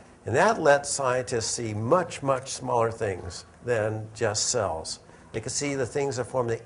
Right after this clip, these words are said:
insides of cells for the first time. And that's because it uses waves, but at a different wavelength. And it uses a special kind of waves, the waves that electrons are.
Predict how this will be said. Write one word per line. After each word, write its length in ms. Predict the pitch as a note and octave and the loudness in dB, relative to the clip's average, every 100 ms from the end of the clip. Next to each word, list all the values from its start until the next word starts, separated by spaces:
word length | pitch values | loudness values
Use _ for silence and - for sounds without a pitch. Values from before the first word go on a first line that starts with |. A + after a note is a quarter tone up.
| D3+ | 2
insides 480 | F3+ - A#2 F#2+ | 4 2 0 -2
of 80 | G2 | -4
cells 380 | - G2+ F2 F2+ | -4 -4 -4 -4
for 160 | - G2+ | -8 -8
the 80 | |
first 400 | F2 A#2+ A2+ - | -8 -6 -4 -4
time. 300 | G2+ F2 F2 F2 - - - - - | -6 -8 -8 -10 -18 -20 -20 -20 -4
And 80 | B2 | 2
that's 200 | F#3+ - | 2 0
because 400 | B3+ D#3 C#3 C#3 | -2 4 4 2
it 140 | D#3 | -4
uses 520 | C#3 B2 A2+ C3 C3+ | -4 -2 -2 -2 -2
waves, 480 | B2+ G2 F#2 A#2 D#3+ | -2 0 2 0 -6
but 200 | - A3+ | -4 -2
at 100 | A#3+ | 2
a 80 | A3+ | 0
different 340 | D#3+ E3+ - | 0 -2 -2
wavelength. 500 | - A2+ A#2 F2+ D#2+ | 0 -2 -2 -6 -4
And 120 | C3 D3 | -4 -2
it 80 | |
uses 160 | D3 C#3+ | -2 0
a 60 | B2+ | -2
special 360 | - C#3+ D#3 | 0 0 0
kind 280 | - C3+ C#3 | -2 0 0
of 60 | G#2+ | 2
waves, 260 | F#2+ F#2 | 0 0
the 60 | A2+ | 0
waves 380 | G#2+ B2+ C3 A2 | 4 4 2 2
that 260 | G#2+ G#2 | 2 2
electrons 600 | - G#2+ C3+ - F2 E2+ | 2 0 0 0 -4 -4
are. 240 | F#2+ - | -4 -6